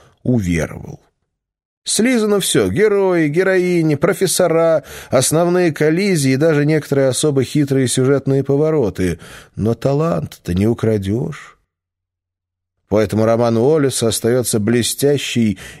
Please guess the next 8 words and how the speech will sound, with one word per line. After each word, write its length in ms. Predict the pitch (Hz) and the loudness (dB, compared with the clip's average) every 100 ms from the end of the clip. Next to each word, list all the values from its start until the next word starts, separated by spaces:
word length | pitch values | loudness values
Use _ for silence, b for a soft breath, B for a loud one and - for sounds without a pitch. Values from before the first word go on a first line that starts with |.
| B | B
и 120 | 113 | 0
умной 420 | 127 127 113 107 | 2 2 2 0
христианской 760 | - 110 95 107 104 95 - | 0 -2 -2 0 0 -2 -2
литературой, 840 | 107 120 156 160 156 180 120 95 90 B B B B | -2 0 0 -2 -2 0 0 0 -2 B B B B
а 120 | - 190 | -2 -2
Код 300 | - 196 156 | 2 0 2
да 160 | 170 | 0
Винчи 640 | 170 185 170 - 104 95 | 0 0 -2 -2 -2 -2